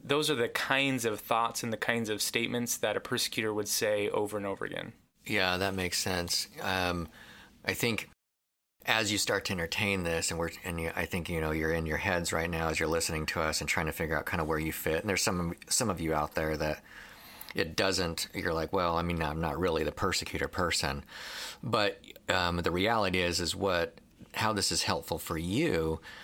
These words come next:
Speaker 2: is that if you happen to be in relation, cl-, especially close relationship to somebody who,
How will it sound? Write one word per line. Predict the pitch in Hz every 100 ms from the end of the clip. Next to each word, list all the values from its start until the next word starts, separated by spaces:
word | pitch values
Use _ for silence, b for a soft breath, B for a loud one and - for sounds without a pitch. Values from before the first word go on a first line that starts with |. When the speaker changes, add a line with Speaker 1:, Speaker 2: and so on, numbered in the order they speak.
| B B B -
Speaker 2:
is | 98
that | 92 90 87 -
if | 113 107 95
you |
happen | 90 117 120 101
to | 92
be | 90
in | 85
relation, | 82 90 143 - -
cl-, | - -
especially | - 156 -
close | - 160 -
relationship | 80 78 80 82 - 82 -
to | - 87 82 80
somebody | 82 85 80 78 78
who, | 90 80 78